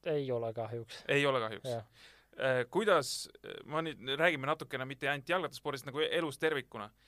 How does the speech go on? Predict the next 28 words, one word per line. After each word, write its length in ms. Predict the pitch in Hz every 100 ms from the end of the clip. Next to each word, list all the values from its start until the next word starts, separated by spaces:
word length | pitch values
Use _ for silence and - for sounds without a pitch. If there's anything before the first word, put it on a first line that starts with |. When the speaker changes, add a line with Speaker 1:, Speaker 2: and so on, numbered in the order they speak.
| _ _ _ _
Speaker 2:
Kuidas 200 | - - -
see 80 | 185
ära 200 | 214 180
seedida 560 | - 190 185 135 127
või 140 | 120 123
kuidas 260 | - 190 - - -
see 400 | 139 135 131 127 -
panna 400 | 160 175 165 135
endale 460 | 147 147 131 127 123 120 117
arusaadavasse 800 | 143 180 139 135 127 123 - 131
keelde, 540 | 175 180 143 117 113 107 _ _ _ _ _ _ _ _
kui 80 | -
sõbrad, 480 | - 180 - 135 120 _ - _
kes 180 | 123 -
tegelevad 400 | 139 139 120 120
millegi 320 | 147 131 120
muuga, 380 | 135 147 139 170 - _ _ _ _ _ _ _ _ _ _ _ _ -
äh, 560 | 107 113 120 120 113 - -
ja 160 | 131
võib-olla 360 | 139 160 151 135
peavad, 400 | 120 139 127 120 _ _
noh, 120 | 131
mõnes 280 | 123 160 131
mõttes 280 | 127 123 110
nagu 160 | 120 120
vähem 280 | 160 160 120
vaeva 300 | 131 139 143
nägema. 380 | 160 165 170 185